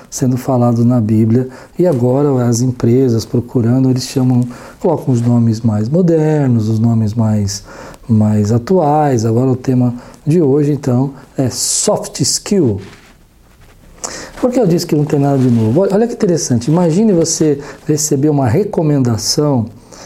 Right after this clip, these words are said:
é, como essa que eu vou ler pra você agora. É, o teu chefe te recomendando a uma outra companhia, uma outra comunidade, uma outra, um outro grupo de voluntariado,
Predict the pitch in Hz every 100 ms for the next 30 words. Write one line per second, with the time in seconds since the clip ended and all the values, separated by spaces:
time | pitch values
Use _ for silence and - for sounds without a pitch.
0 | - - 123 123 123 120 120 - - -
1 | 160 139 131 127 - 143 123 127 120 120
2 | 123 113 113 - 127 104 101 95 98 -
3 | - - - - 110 117 107 170 175 -
4 | - 131 123 127 - 175 180 - - -
5 | - - 120 170 185 185 180 156 123 123
6 | 131 139 160 139 139 127 139 180 165 139
7 | 120 - - - - - 123 127 113 117
8 | 139 120 127 131 127 127 123 110 107 107
9 | 120 113 110 113 117 123 110 - - -
10 | - 120 117 117 120 123 123 120 120 123
11 | 117 113 107 120 131 131